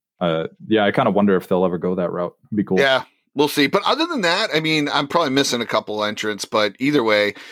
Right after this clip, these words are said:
Speaker 2: um, the, like I said, I agree with you. It was neutral. Um, I actually don't mind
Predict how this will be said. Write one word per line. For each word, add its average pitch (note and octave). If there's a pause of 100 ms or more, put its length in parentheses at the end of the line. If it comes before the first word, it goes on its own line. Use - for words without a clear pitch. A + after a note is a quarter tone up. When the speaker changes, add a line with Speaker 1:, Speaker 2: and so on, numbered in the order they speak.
(160)
Speaker 2:
um, G#2
the, B2
like B2+
I B2+
said, A#2
I B2+
agree A2+
with G#2
you. G2+
It G2
was A2+
neutral. C#3 (120)
Um, A2+
I F#3+
actually F3
don't B2+
mind A2+